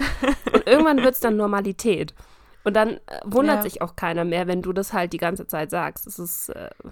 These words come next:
Speaker 2: eigentlich ganz witzig.
Speaker 1: Ich hab aber noch, äh, Wörter, die aber noch eigentlich viel, viel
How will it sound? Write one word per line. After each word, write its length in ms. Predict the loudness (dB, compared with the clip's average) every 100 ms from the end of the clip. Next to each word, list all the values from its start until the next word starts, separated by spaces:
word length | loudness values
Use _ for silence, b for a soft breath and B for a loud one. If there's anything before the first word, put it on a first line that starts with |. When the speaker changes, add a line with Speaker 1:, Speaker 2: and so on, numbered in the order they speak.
| B B B B
Speaker 2:
eigentlich 340 | -4 -4 -6
ganz 240 | -8 -8 -8
witzig. 320 | -10 -10 -10 -8
Speaker 1:
Ich 140 | -2 -2
hab 80 | 0
aber 180 | 0 -2
noch, 240 | -2 -6
äh, 340 | -6 -4 -6 -6
Wörter, 260 | -6 -6
die 220 | -8 -8
aber 200 | -6 -6
noch 220 | -6 -8 -10
eigentlich 420 | -8 -6 -6 -8
viel, 500 | -14 -8 -6 -6 -8 -12 _ _ _ _ -20
viel 260 | -12 -10